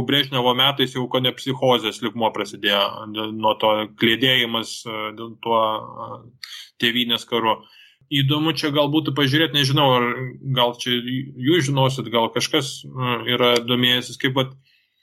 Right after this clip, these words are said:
jeigu ieškot kažkokio tokio natūralesnio, nes dabar akivaizdu, kad jis irgi yra labai forsuojamas Putino Rusijos, bet va tokio kažkokio natūralesnio visuomenės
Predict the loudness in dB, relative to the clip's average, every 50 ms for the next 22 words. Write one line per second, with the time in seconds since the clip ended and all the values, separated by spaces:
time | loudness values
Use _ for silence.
0 | _ _ _ _ 0 0 2 2 2 0 2 2 0 2 2 2 2 2 0 -4
1 | -4 -2 -4 -2 -2 -2 0 0 0 0 2 2 2 2 0 -2 0 2 2 2
2 | 4 2 0 0 -4 -2 0 2 2 2 2 0 -2 0 2 0 2 2 2 2
3 | 2 0 0 2 2 2 0 0 0 0 0 0 0 0 0 0 0 0 0 2
4 | 2 2 2 2 2 0 0 0 -2 0 2 2 4 4 2 0 -4 -12 -10 -6
5 | -6 -6 -6 -6 -6 -4 -2 0 0 0 0 2 0 0 0 -2 _ _ _ -20
6 | _ _ -4 -4 -2 0 0 0 2 2 0 0 -2 0 0 -2 0 0 -2 0
7 | 2 2 2 4 2 0 -2 0 0 2 2 2 2 0 0 -2 0 0 0 0
8 | -2 -4 -6 -2 2 2 2 2 2 0 0 -2 -2 -2